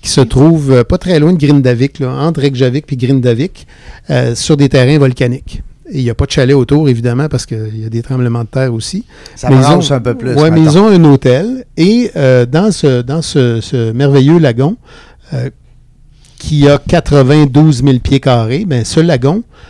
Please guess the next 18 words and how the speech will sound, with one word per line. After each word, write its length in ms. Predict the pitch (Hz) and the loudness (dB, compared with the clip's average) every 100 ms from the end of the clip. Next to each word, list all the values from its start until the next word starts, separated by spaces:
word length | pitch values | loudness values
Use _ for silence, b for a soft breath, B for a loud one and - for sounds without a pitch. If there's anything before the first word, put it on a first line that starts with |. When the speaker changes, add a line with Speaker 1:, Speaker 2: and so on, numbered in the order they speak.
| B - | B -14
Speaker 1:
c'est 260 | - - 190 | -6 0 2
le 100 | 147 | 2
plus 140 | 135 | 2
grand 180 | 139 151 | 2 4
au 40 | |
monde 240 | 131 151 143 | 2 0 -2
actuellement. 480 | - 135 113 113 131 - | -2 -4 -4 -6 -10 -4
Et 80 | 135 | -2
je 120 | 135 | 0
me 120 | 135 | -2
suis 260 | - - 180 | -6 -4 -2
inspiré 440 | 131 - 139 165 | -2 -2 0 0
de 120 | 160 131 | 0 -2
ça 320 | - 170 214 - | 0 -2 -2 -6
dans 140 | 143 123 | -4 0
mon 140 | 123 | 0
design. 440 | 123 117 143 220 | -2 -2 -2 0
Évidemment, 440 | 151 117 143 196 | -2 0 0 0